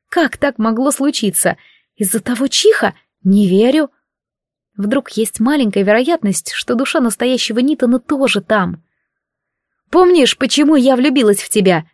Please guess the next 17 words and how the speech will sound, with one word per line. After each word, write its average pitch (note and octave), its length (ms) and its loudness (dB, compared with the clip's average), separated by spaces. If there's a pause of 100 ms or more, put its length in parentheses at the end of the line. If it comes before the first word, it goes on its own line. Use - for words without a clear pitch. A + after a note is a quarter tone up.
(320)
Я E3 260 -8
почувствовала, F#3 800 -2
что G3 200 -4
могу G#3+ 300 0
говорить. F#3 500 -2 (120)
Он G3+ 220 2
дал G3 220 2
мне F#3 180 2
возможность G3+ 540 0
сказать - 400 -2
последнее A#3+ 460 0
слово. E3+ 420 -4 (680)
Холодный A#3+ 500 -2
взгляд G3 420 -2
был G#3 180 0
мне G3 260 2
ответом. E3+ 600 -6